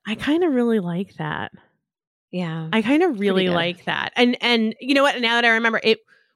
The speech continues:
Speaker 1: we got on the topic because of Mister Rogers. We were talking about Mister Rogers 'cause I just watched for the second time Won't You Be My Neighbor, which <sighs> literally kills me every time I watch it. But the idea of, like,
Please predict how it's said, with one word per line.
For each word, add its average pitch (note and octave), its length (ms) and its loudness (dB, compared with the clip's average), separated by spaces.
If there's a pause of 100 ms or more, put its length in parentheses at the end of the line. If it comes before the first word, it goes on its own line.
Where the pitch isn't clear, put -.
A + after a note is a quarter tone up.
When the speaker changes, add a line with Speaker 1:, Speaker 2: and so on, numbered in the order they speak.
Speaker 1:
we A3+ 220 2
got A3 240 2
on A3+ 100 2
the G#3+ 80 -6
topic A#3 320 -2
because F#3+ 340 -2
of F#3 80 -6
Mister F3 260 -8
Rogers. F#3 520 -2
We F3 80 -12
were F3+ 80 -10
talking F#3+ 340 -10
about E3 220 -14
Mister D#3 220 -20
Rogers D3 280 -10
'cause F#3 120 -8
I F3+ 60 -4
just E3+ 340 -10
watched E3+ 320 -6
for F3+ 80 -18
the E3+ 80 -12
second E3+ 320 -8
time E3 400 -6 (1000)
Won't G#3+ 240 2
You G#3+ 60 2
Be G3 120 2
My E3+ 140 0
Neighbor, F3 380 2
which E3+ 260 0 (180)
<sighs> - 160 -12
literally F3 400 2
kills E3 280 -4
me E3+ 160 -6
every F3 180 -4
time D#3+ 120 -12
I D#3+ 60 -8
watch D#3+ 220 -6
it. E3+ 120 -6
But F#3 200 0
the A#3 180 2
idea A#3 280 2
of, G3+ 80 -6
like, F#3 240 -4